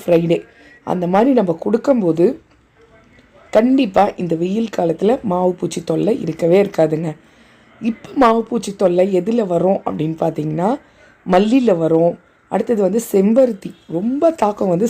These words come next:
செம்பருத்தி தாங்க. அடுத்தது மல்லி செடி, அடுத்தது தக்காளி செடி, தக்காளி, கத்திரிக்காய், அடுத்தது வந்து பச்சை மிளகா, இதுலெல்லாம் வந்துட்டு பயங்கரமான ஹெவி தாக்குதல் கொடுக்குங்க. ஏன்னா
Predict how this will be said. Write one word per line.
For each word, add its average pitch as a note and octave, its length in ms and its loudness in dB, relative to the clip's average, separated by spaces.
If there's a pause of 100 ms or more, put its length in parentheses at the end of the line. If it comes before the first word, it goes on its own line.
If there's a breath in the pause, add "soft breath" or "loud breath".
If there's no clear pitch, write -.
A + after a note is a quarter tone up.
செம்பருத்தி F3 600 0
தாங்க. E3 220 0 (520 soft breath)
அடுத்தது G#3+ 360 2 (140)
மல்லி F#3 240 0 (100)
செடி, E3 220 -4 (540 soft breath)
அடுத்தது G3+ 520 2 (240)
தக்காளி A#3+ 460 -2 (100)
செடி, E3 220 -6 (540)
தக்காளி, F#3+ 520 0 (400)
கத்திரிக்காய், F#3+ 680 0 (220)
அடுத்தது G3 340 -2
வந்து F3+ 120 -4 (100)
பச்சை G3 340 0
மிளகா, E3+ 320 2 (600 soft breath)
இதுலெல்லாம் G#3 540 2
வந்துட்டு E3+ 300 -2 (340)
பயங்கரமான A#3+ 800 -2 (140)
ஹெவி F3+ 260 0 (140)
தாக்குதல் E3+ 480 -2
கொடுக்குங்க. D#3 420 -4 (640 loud breath)
ஏன்னா A3+ 300 2